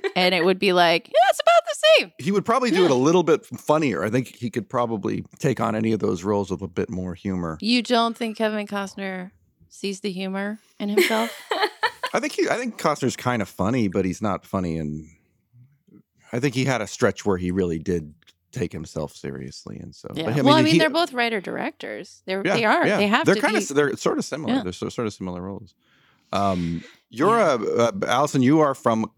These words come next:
Speaker 3: uh, Colorado.
Speaker 1: Yeah.
Speaker 3: From Denver.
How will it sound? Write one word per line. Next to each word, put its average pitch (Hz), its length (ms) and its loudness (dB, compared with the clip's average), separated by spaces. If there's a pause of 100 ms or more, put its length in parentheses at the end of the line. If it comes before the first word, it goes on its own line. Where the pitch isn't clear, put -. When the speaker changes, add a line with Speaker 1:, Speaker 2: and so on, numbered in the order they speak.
(120)
Speaker 3:
uh, 104 280 4
Colorado. 135 760 2 (360)
Speaker 1:
Yeah. 196 100 0 (600)
Speaker 3:
From 107 240 0
Denver. 185 420 0